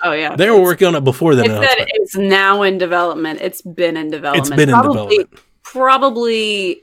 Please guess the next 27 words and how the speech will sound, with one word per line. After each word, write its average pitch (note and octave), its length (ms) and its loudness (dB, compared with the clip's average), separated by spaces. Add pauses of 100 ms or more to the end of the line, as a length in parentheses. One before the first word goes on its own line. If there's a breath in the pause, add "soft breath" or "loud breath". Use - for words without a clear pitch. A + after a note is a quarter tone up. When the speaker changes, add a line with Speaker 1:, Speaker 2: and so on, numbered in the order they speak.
Speaker 1:
if F#3+ 160 -4
I G3+ 100 -4
had F#3 140 -4
to F3 80 -4
guess, E3 280 -6
since D#3 380 -10
early D#3+ 280 -6
twenty D3 280 -10
eighteen. - 380 -12
Speaker 2:
I G3 60 -4
think G3+ 340 -2
a D3 80 -2
lot C3 280 -2
of C3 60 -4
people C3 340 -4
speculated, C3 640 -6
and C3+ 240 -12
I B2+ 120 -8
think B2 220 -10
I B2+ 180 -4
would B2+ 180 -4
count B2 240 -6
myself B2+ 440 -6
as A#2 240 -8
one A#2+ 200 -6
of A#2+ 140 -8
those. C#3+ 380 -6